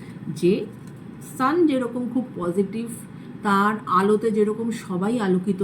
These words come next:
হয়ে থাকে, ঠিক সেরকম তোমার লাইফও কিন্তু আলোকিত হবে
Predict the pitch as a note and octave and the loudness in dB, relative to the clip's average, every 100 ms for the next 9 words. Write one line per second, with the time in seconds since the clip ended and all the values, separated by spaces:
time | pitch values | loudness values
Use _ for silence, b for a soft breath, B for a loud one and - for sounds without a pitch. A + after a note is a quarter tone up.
0 | F3+ E3+ E3+ E3 A3 A3+ A3 - G3 G3 | 2 2 -2 -4 -6 -4 -8 -2 -2 0
1 | A#3+ - G3+ A#3 C4+ A#3+ A3+ A3 A#3 A3+ | -2 0 0 0 0 0 -2 -4 -4 0
2 | G3+ G#3 E3+ F3 F3+ F#3 G3 F3 D#3+ - | 0 2 -2 -2 -2 -4 -4 -4 -6 -2